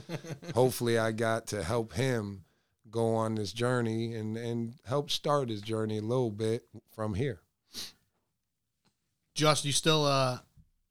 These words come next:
Speaker 2: have a chance to check out our games and, and follow the program? I know you got a couple hour time difference. I know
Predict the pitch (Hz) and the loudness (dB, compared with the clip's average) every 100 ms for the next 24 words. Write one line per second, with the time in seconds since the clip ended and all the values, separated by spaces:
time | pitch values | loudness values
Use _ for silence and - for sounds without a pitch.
0 | - 156 143 160 156 - 135 123 - 147 | 0 2 4 4 4 2 -2 2 4 6
1 | 147 139 139 147 147 135 123 123 143 143 | 6 6 6 6 6 2 -2 -2 2 4
2 | 147 143 156 147 151 143 131 135 131 - | 4 2 -2 -2 -2 -4 -6 -6 -8 -10
3 | - - _ 135 135 139 143 139 135 127 | -20 -20 _ 0 2 4 4 4 4 4
4 | 143 143 127 123 123 123 147 151 147 | 4 4 2 0 0 0 2 2 0